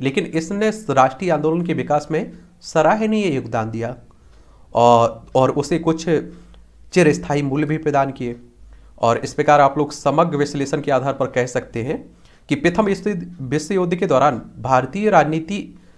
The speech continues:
आंतरिक व बाह्य दोनों स्तरों पर कार्य कर रही थी और ब्रिटिश औपनिवेशिक शासन के खिलाफ इसको दोनों ही स्तरों पर पर्याप्त सफलता भी प्राप्त हुई और विभिन्न विचारधाराएं अब भी विद्यमान थी, चाहे उद्देश्य स्वशासन,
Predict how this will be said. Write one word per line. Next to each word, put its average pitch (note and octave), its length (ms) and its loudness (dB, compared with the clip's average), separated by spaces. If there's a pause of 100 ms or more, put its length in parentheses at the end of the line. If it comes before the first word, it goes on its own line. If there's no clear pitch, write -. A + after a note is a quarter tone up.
(240)
आंतरिक C#3+ 400 0
व C#3+ 140 4
बाह्य D3 260 4
दोनों D3 760 -2
स्तरों D3 300 -2
पर B2+ 120 0 (200)
कार्य C3+ 180 4
कर C3 160 0
रही A2+ 160 -2
थी A2+ 300 -10 (460)
और A#2 160 4
ब्रिटिश B2+ 380 0
औपनिवेशिक C3 680 -2
शासन B2+ 400 2
के C#3+ 120 -6
खिलाफ C#3 420 -2 (500)
इसको D#3+ 300 0
दोनों D3+ 360 4
ही F#3 100 0
स्तरों E3+ 280 0
पर E3+ 200 2
पर्याप्त D3 360 4
सफलता B2+ 420 -2
भी D3 120 -2
प्राप्त D3 320 2
हुई A#2+ 280 -8 (640)
और A#2+ 140 4
विभिन्न C#3+ 300 2
विचारधाराएं D3 680 2
अब B2+ 160 -2
भी C#3+ 140 -4
विद्यमान C#3 400 0
थी, B2+ 260 -10 (200)
चाहे C3 180 0
उद्देश्य C3+ 640 -2
स्वशासन, C3 680 -2